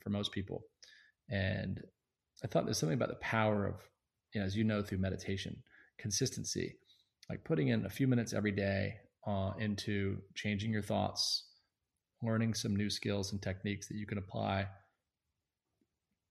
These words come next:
on your pre-shot routines, swing thoughts,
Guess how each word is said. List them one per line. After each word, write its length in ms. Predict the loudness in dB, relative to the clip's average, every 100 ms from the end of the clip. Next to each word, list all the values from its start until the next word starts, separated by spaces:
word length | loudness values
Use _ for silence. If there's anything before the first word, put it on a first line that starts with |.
| _ -2
on 120 | 0
your 100 | 0
pre-shot 460 | 0 0 2 0 0
routines, 720 | 0 4 6 6 4 0 -4 -10 _ _ _
swing 360 | -10 -2 0 0
thoughts, 640 | 0 0 0 0 -2 -4